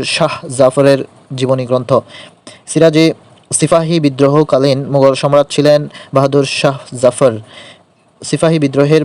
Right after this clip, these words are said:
পর আত্মসমর্পণ করেন ব্রিটিশ মেজর উইলিয়াম হাডসনের নিকট। বিচার: মিয়ানমারের রেঙ্গুনে বাহাদুর শাহকে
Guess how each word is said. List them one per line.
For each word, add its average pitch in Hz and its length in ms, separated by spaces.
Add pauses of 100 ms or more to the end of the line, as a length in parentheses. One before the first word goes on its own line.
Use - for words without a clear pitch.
পর 139 160 (160)
আত্মসমর্পণ 151 600
করেন 151 260 (160)
ব্রিটিশ 135 320
মেজর 131 320 (120)
উইলিয়াম 147 400
হাডসনের 131 420
নিকট। 120 300 (680)
বিচার: 143 340 (640)
মিয়ানমারের 139 600
রেঙ্গুনে 135 360 (120)
বাহাদুর 139 400
শাহকে 151 240